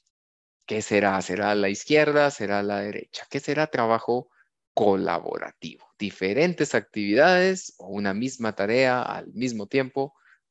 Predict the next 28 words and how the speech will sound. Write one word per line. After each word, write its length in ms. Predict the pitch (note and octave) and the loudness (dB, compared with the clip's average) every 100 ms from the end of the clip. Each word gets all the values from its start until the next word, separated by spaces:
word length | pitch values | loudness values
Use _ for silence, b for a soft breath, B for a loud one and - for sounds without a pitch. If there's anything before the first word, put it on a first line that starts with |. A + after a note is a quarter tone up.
| _ | _
con 280 | G3 - - | 0 0 -10
el 160 | F2 | -12
mismo 320 | G#2+ G#2+ G#2 | -8 -6 -6
fin. 320 | G2+ - G2 - | -6 -8 -10 -10
Cuarenta 500 | - G2+ G2+ G2 E2 | -6 -6 -6 -8 -8
y 60 | - | 0
tres 220 | B2+ B2 | 2 2
respuestas. 840 | G2 - A2 G#2+ - C3 C#3+ - b b b b b _ - | -2 -2 -2 0 0 0 0 -12 b b b b b _ 2
Eh, 360 | A#2 G#2+ G#2 - | 6 8 6 4
por 140 | G#2 | -2
ahí 340 | G#2 G#2 G#2+ G#2 | 0 0 -2 -4
Hilda 420 | A#2 A#2 A2+ A2+ | -2 0 4 2
nos 440 | A2 G#2 G2+ - - | 2 0 -2 -6 -14
dice 420 | G2+ G#2+ - G#2+ | -2 -2 4 4
la 200 | G2+ G2 | 4 2
de 120 | G#2+ | 0
la 120 | G#2 G#2+ | 2 0
izquierda. 600 | C3+ - A#3+ A#3+ A#3+ A#3+ | 0 2 4 4 4 4
Bueno, 360 | A3 E4+ E4+ | 2 2 0
ya 160 | F#3 F3 | 2 2
veremos, 480 | E3+ G#3 C#4+ C#3 A#2+ | 2 0 -2 -6 -6
¿no? 200 | F3+ C4 | -8 -2
Ya 160 | F#3 | 0
veremos 600 | E3+ D#3+ F3 F3+ F3+ - _ _ _ _ | 2 2 0 -2 -6 -14 _ _ _ _
si 400 | _ - - G#2+ | _ -16 -2 4
es 240 | A2+ A#2 - _ | 4 4 -10 _
realmente 880 | - G#2 G2+ G#2 A2+ A#2 - A2+ - | -2 0 0 0 -2 -2 2 2 4
esa. 280 | A2+ - - | 0 0 -8